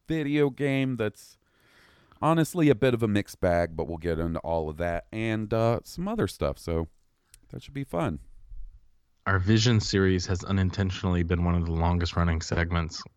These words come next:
Speaker 2: on, uh, on Blue Harvest, only because we, like, pepper other things in there.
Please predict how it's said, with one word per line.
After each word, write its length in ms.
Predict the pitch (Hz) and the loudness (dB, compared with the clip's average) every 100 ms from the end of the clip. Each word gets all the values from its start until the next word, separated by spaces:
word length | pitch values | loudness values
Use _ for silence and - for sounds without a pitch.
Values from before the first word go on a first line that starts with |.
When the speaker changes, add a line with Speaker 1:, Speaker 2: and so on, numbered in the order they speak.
| _ _ - | _ _ -2
Speaker 2:
on, 340 | 87 80 82 | 0 0 0
uh, 300 | 80 80 78 80 _ _ _ _ - - - _ _ _ | 0 0 -2 -4 _ _ _ _ -20 -20 -20 _ _ _
on 140 | 95 95 | 2 4
Blue 160 | 92 | 2
Harvest, 480 | 85 95 85 76 - - | 2 0 0 -6 -10 -4
only 200 | 98 101 | 0 0
because 400 | 92 87 95 90 | 0 -2 -2 -2
we, 180 | 90 92 | -4 -6
like, 340 | 85 78 - - | -6 -8 -14 -10
pepper 320 | - 95 87 | -6 -4 -4
other 200 | 87 85 | -6 -6
things 320 | 85 87 85 90 | -8 -10 -10 -8
in 160 | 90 | -6
there. 220 | 85 85 | -6 -6